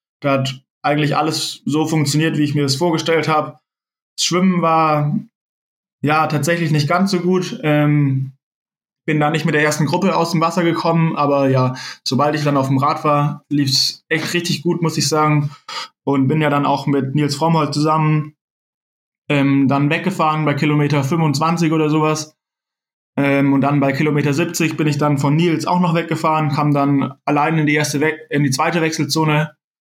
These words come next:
War natürlich ein Traum. Es war, ja, ich hab mich da eigentlich schon,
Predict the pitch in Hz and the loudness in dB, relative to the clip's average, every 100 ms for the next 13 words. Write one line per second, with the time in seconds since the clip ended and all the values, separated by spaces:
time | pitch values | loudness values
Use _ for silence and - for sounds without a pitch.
0 | 143 139 135 135 131 131 143 151 139 135 | -2 0 2 2 2 0 0 0 -2 0
1 | 135 131 131 131 131 - _ _ - 135 | 0 2 2 0 -4 -12 _ _ -2 0
2 | 131 131 131 131 135 131 139 - 135 135 | 0 0 0 0 0 0 0 0 0 2
3 | 131 131 | 0 -4